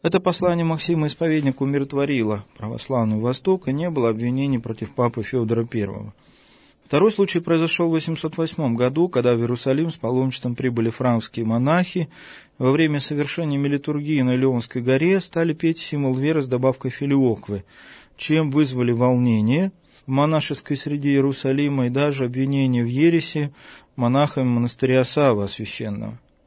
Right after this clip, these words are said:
По этой причине состоялась переписка патриарха Иерусалимского Иоанна со Львом Третьим,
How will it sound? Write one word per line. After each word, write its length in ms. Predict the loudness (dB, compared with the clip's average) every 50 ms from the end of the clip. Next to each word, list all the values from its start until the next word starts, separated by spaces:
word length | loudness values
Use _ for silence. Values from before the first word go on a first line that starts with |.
| _ _ _ _ _ _ _ _ _ _ _ _ _ _ _
По 80 | 0 2
этой 160 | 2 2 0
причине 380 | 0 -2 -2 -2 -2 -2 -2
состоялась 520 | -4 -6 -6 -2 0 2 4 4 4 2 0
переписка 560 | 0 -2 0 0 0 -2 -4 -4 -4 -6 -10
патриарха 540 | -8 -8 -2 0 2 2 2 2 0 0 0
Иерусалимского 760 | 0 0 0 0 0 0 0 0 -2 -2 -2 -2 0 0 0
Иоанна 560 | 0 0 0 2 4 4 4 4 2 0 0
со 160 | -2 -2 0
Львом 280 | 0 2 2 2 0 0
Третьим, 500 | 2 2 2 2 2 0 0 0 -2